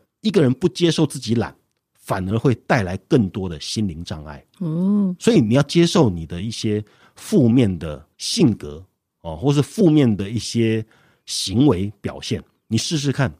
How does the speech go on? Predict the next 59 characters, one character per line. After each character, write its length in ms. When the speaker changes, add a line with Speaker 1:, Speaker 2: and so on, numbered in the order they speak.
Speaker 2:
嗯。 220
Speaker 1:
哦， 200
当 120
你 40
Speaker 2:
接 60
受 120
不 140
完 160
美。 80
Speaker 1:
对， 180
接 180
受 100
你 60
的 60
不 100
完 140
美， 160
承 200
认 140
你 120
懒， 200
或 200
者 180
你 80
还 120
有 240
没 140
办 140
法 100
做 160
到 120
的 60
某 160
件 220
事。 320
Speaker 2:
嗯。 300
Speaker 1:
承 320
认， 220
是 220
的， 200
我 100
还 140
有 180
某 180
些 120
我 140
无 100
法 260
接 200
受 240
的 60
事 180
情。 200
你 120
承 260
认， 220
你 120
接 220
受， 260